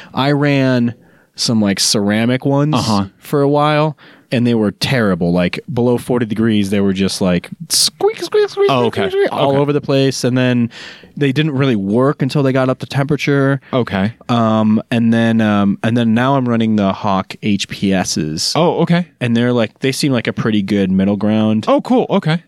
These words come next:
Speaker 1: They're probably not as good a performance as I could get out of them,
Speaker 2: Right,
Speaker 1: but
Speaker 2: but better for daily stuff as well, right?
Speaker 1: Yeah.
Speaker 2: A, a happy medium?
Speaker 1: Yeah, I think so.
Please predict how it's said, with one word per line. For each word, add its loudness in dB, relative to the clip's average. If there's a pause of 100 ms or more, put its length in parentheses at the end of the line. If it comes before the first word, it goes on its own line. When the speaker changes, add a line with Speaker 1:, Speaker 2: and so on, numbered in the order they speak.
Speaker 1:
They're -2
probably 0
not 2
as -2 (360)
good 0
a -2
performance -2
as -2
I 0
could -4
get 0
out 0
of 0
them, 2
Speaker 2:
Right, 2
Speaker 1:
but -8
Speaker 2:
but -2
better 0
for -4
daily 0
stuff -6
as -2
well, 0
right? 0 (360)
Speaker 1:
Yeah. 2
Speaker 2:
A, -2
a -4
happy -2
medium? 2 (160)
Speaker 1:
Yeah, 0
I -2
think -4
so. -2